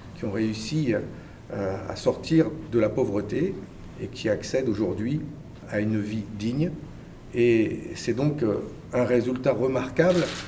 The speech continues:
que même l'onu a souligné. L'objectif maintenant est, euh, de parachever une société de moyenne aisance pour deux mille trente-cinq.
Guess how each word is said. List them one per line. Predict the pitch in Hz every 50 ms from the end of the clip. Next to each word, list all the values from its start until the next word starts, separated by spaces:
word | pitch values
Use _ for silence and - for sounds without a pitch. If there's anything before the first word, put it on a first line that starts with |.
| - - - -
que | - -
même | 104 123 139 143 147
l'onu | 135 131 127 123 127 131 139 165 175 175 - - - - - - - - -
a | 120 123
souligné. | - - - 131 123 123 127 113 101 95 95 - - - - - - - - - - - - - - - - - -
L'objectif | 107 107 92 101 113 - - - 139 - -
maintenant | 107 110 - 110 123 135 139 143 - - - - - - - - - - - -
est, | 123 120 123 123 120 113
euh, | 101 95 - - - - -
de | 104 98
parachever | - - 113 98 104 107 - - 127 110 110 143 147
une | 143 123 110 110 104
société | - - 113 110 - 113 107 - - 127 127 120 117 127 123 - - - - - - - - 104
de | 107 104
moyenne | 104 110 110 117 110 110
aisance | 113 107 123 147 165 156 -
pour | - - 127 110 - - - - - - 104 -
deux | 117 120
mille | 120 123 123 120 123
trente-cinq. | - - 110 113 107 - - - 220 226